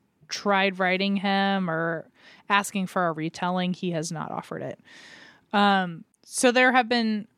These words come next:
since then, I'm sure, several other sightings that hikers claim to see something in the sky, or maybe someone's close enough to the dead zone, um, and they feel like they're hearing something in the woods. But the two most recent sightings are from twenty eleven and twenty fourteen.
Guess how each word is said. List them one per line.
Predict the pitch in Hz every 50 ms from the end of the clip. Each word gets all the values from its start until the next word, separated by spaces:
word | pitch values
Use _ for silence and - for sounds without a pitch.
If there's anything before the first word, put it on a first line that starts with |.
| _ _
since | - - - - 302 311 339 339 294 - -
then, | - 214 190 180 180 180 -
I'm | - 196 196 196 196
sure, | 190 - - 214 202 196 190 190 190 170
several | 196 - - - 214 202 208 208 196
other | 175 185 185 190 185 185 175
sightings | - - 190 185 180 180 180 185 185 -
that | 196 175 175
hikers | - 202 202 180 - 190 180 -
claim | - - 208 185 180 -
to | 170
see | - - 254 233
something | 214 - 226 202 196 - - 196 190 180
in | 160 156
the | 151 160
sky, | - - - 196 196 196 190 190 190 190 190 185 180
or | 170 160 156 151 165 - - - - - - - _ _ -
maybe | 196 190 190 202
someone's | 190 - - 196 190 185 180 180
close | - - 202 190 175 -
enough | 202 185
to | - -
the | 190 175 175
dead | 170 - 185 185 190 175
zone, | 175 196 190 185 185 185 185 185 180 185 185 - - - - - - - _ _ -
um, | 185 185 180 175 170 170 170 165 -
and | 185 185 185 180 180 175 170 165 170 170 - - -
they | 185 175 170 170 165 165 185 226 233
feel | - - 208 185
like | 175 170 -
they're | - 156
hearing | 156 - 208 190 180 185 175
something | - 190 175 - - 165
in | 165 160 165
the | 170
woods. | 170 180 196 196 190 185 175
But | - - 202 -
the | 214
two | - - - 311 320
most | 302 269 240 - -
recent | 190 196 208 196 - 202 185
sightings | - - 180 175 175 170 165 165 170 -
are | - 185 180
from | - - 175 175
twenty | - - 226 233 254 269
eleven | 254 214 190 185 175 185 185 185
and | 165 180 180 180
twenty | - - 185 180 175
fourteen. | - - 180 170 165 - - 151 110 87 180